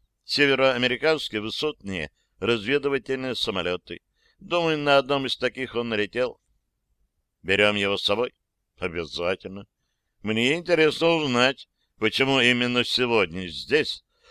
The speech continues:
летела дракониха. Может, случайно, а может и нет. Иди, поговори с шейхом, а я закончу сборы.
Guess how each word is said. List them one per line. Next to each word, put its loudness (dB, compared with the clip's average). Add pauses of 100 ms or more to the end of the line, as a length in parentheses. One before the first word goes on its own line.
летела 0
дракониха. -4 (680)
Может, 2
случайно, -4 (140)
а -2
может -2
и -14
нет. -10 (640)
Иди, 0
поговори 2
с -6
шейхом, -6 (280)
а 2
я 4
закончу -2
сборы. -6